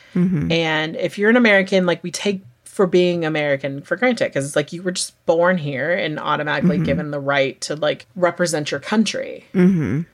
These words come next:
Speaker 2: Tamerlan believed in the United States and wanted to be, wanted to represent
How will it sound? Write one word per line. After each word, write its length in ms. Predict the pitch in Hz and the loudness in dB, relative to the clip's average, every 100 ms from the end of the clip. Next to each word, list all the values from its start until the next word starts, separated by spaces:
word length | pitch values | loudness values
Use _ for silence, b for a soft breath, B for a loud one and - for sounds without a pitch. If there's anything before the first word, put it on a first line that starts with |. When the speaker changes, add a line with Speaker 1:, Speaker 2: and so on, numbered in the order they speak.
| - | -12
Speaker 2:
Tamerlan 560 | 185 240 247 269 240 196 | 0 4 6 6 4 2
believed 640 | 190 180 190 226 269 285 202 | 2 2 4 6 6 4 2
in 60 | |
the 60 | 170 | -4
United 420 | 165 160 143 151 | -4 -2 -2 -4
States 480 | - 143 139 143 - - | -4 -4 -2 -6 -10 -8
and 240 | 170 160 | -6 -2
wanted 380 | 170 175 175 165 | 2 2 2 0
to 140 | - | -6
be, 520 | 156 160 151 151 147 139 | -4 -2 -2 -2 -4 -2
wanted 340 | 175 180 180 | 2 2 2
to 140 | - 180 | 0 0
represent 960 | 170 156 - 180 156 - 156 - - | 0 -2 0 0 0 0 -2 -2 -8